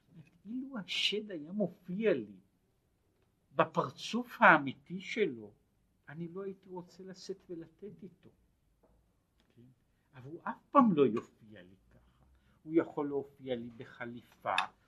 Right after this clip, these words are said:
הוא יכול להופיע לי בשמלת נשף, כל אחד לפי... לפי העניין שלו. הוא יכול להופיע לי בכל מיני אופנים, ולכן הוא מפתה אותי. זאת אומרת, ברגע שאני יכול כאילו ל-, לראות אותו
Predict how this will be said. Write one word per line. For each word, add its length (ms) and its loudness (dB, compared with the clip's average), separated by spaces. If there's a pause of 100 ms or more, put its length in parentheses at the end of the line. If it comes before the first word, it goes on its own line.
הוא 100 -12
יכול 260 -14
להופיע 420 -16
לי 100 -16
בשמלת 680 2
נשף, 640 -4 (680)
כל 160 -8
אחד 300 2
לפי... 440 -10 (300)
לפי 380 -2
העניין 640 4
שלו. 360 -12
הוא 200 -20
יכול 280 -6
להופיע 420 -2
לי 140 -8
בכל 380 -8
מיני 520 -10
אופנים, 600 -10 (440)
ולכן 600 6 (100)
הוא 100 -14
מפתה 520 0
אותי. 420 -8
זאת 340 -20
אומרת, 200 0
ברגע 520 4
שאני 400 -12
יכול 340 -16 (100)
כאילו 300 -18 (100)
ל-, 40 -18 (380)
לראות 600 -6
אותו 300 -6